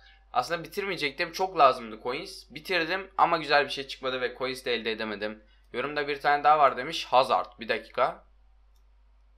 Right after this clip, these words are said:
Abi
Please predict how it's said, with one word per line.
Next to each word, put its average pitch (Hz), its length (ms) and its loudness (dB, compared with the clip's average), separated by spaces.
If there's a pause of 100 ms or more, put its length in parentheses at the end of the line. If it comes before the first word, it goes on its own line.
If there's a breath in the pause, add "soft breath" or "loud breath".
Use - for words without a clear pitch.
(3000 soft breath)
Abi 190 480 6